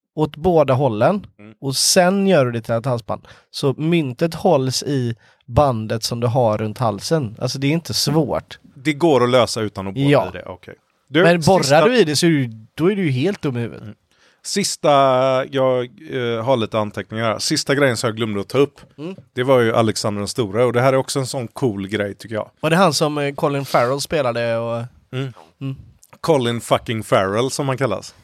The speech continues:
Speaker 1: Ja, väldigt gay.
Speaker 2: Ja, fast
Speaker 1: Eh,
Speaker 2: mäktig.
Speaker 1: jo, men alltså, eh, eh, jag tycker att han gör det ganska bra i den rollen.
Speaker 2: Men jag tror
Speaker 1: För
Speaker 2: att
Speaker 1: att
Speaker 2: Oliver Stone tryckte mycket på den gaynessen där
Speaker 1: Ja, men jag,
Speaker 2: i,
Speaker 1: ja, men jag
Speaker 2: och,
Speaker 1: tror
Speaker 2: och
Speaker 1: också det.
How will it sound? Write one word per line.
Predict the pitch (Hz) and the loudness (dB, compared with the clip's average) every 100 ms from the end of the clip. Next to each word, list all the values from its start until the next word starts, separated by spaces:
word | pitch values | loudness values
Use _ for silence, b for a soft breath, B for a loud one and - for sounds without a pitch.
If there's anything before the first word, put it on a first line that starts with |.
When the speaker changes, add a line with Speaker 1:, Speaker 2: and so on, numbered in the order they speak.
| _ | _
Speaker 1:
Ja, | - - | -18 -18
väldigt | 147 170 220 147 127 202 | -6 0 0 0 -4 -6
gay. | 175 180 175 107 - _ - | 0 2 2 -4 -10 _ -6
Speaker 2:
Ja, | 117 | -6
fast | 131 | -4
Speaker 1:
Eh, | 170 | 0
Speaker 2:
mäktig. | 170 160 151 143 120 _ - | 2 2 0 -2 -8 _ -2
Speaker 1:
jo, | 233 277 | 2 4
men | 190 | 4
alltså, | 190 175 190 170 | 2 2 2 2
eh, | 147 175 156 - | 0 -2 -2 -4
eh, | 160 151 - - | -4 -4 -8 -6
jag | 165 | -4
tycker | 196 185 | -2 -2
att | 185 | 0
han | 190 | -2
gör | 165 | -2
det | 151 | -4
ganska | 156 147 | -6 -4
bra | 135 220 226 | 0 0 2
i | |
den | 151 | 0
rollen. | 120 | 0
Speaker 2:
Men | 135 | 4
jag | 143 139 | 4 4
tror | 165 | 2
Speaker 1:
För | |
Speaker 2:
att | - | 2
Speaker 1:
att | |
Speaker 2:
Oliver | 160 139 131 127 | 2 2 2 0
Stone | - - 147 131 | -2 0 2 2
tryckte | 117 - 139 - | -4 -10 -12 -10
mycket | 135 135 - | -8 -8 -8
på | - | -6
den | 110 104 98 98 | -4 -4 -4 -2
gaynessen | 107 98 95 95 - 110 | 0 0 -2 -8 -8 -4
där | 107 | 0
Speaker 1:
Ja, | 143 | 2
men | 214 | 4
jag, | 214 | 2
Speaker 2:
i, | 185 | 0
Speaker 1:
ja, | 170 214 | 0 0
men | 233 | 2
jag | 220 | 2
Speaker 2:
och, | |
Speaker 1:
tror | 262 | 2
Speaker 2:
och | 277 | 2
Speaker 1:
också | - 190 | 0 -2
det. | 131 | -2